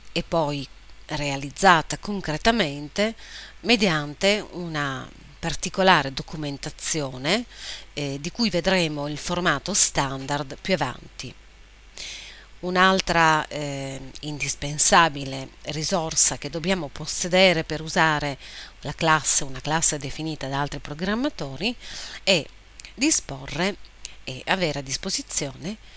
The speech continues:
il codice target, ossia il bytecode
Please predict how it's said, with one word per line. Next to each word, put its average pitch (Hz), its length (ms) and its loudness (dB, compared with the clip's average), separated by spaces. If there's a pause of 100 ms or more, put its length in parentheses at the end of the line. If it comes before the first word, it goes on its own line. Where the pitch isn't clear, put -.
(160)
il 254 200 4
codice 160 560 -2
target, 139 920 -6
ossia 160 640 4 (380)
il 175 340 0
bytecode 165 920 0